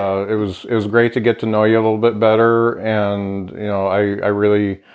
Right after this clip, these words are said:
I appreciate what you do. I've, I, I've never really, um,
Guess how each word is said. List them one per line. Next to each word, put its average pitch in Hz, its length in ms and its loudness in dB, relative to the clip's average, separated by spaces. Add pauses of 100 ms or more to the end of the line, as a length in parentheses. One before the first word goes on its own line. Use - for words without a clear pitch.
(300)
I 117 60 0
appreciate 117 480 2
what 104 240 2
you 104 60 -6
do. 110 420 4
I've, 107 460 0
I, 107 320 2
I've 104 120 -2
never 120 400 2
really, 104 720 2
um, 95 680 -2